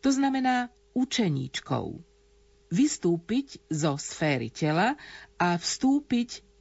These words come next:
do sféry ducha. Namiesto toho, aby pozerala z hora na dol,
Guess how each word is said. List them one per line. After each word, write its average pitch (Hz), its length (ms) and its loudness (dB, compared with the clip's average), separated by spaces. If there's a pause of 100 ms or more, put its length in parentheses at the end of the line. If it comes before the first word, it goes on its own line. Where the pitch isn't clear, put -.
do 185 160 2
sféry 196 480 -2
ducha. 147 480 -4 (1300)
Namiesto 220 480 2
toho, 277 320 0
aby 160 240 2
pozerala 180 640 0
z 139 80 -4
hora 160 320 2
na 139 240 -2
dol, 156 320 0